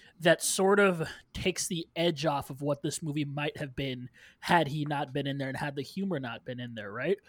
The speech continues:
Because you take the humor out of this movie, this movie gets really dark, and it gets really serious, and it gets really sad, and it,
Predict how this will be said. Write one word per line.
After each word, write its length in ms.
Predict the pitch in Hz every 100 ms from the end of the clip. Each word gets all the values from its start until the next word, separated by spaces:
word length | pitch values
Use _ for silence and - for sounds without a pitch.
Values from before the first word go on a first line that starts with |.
| - -
Because 200 | 165 165
you 80 | 190
take 220 | - 302 -
the 80 |
humor 280 | - 226 240
out 100 | 170
of 60 | 143
this 180 | 139 165
movie, 180 | 160
this 140 | 147 196
movie 160 | 220 151
gets 200 | 127 131
really 300 | 156 143 131
dark, 500 | 127 117 107 - _ _ _ _ -
and 140 | 139
it 40 | 139
gets 160 | 143 143
really 340 | 180 214 165
serious, 600 | - 147 123 123 120 - -
and 120 | 139
it 60 | 135
gets 220 | 135 139
really 240 | 175 160
sad, 600 | - - 135 120 117 - -
and 140 | 139
it, 120 | 139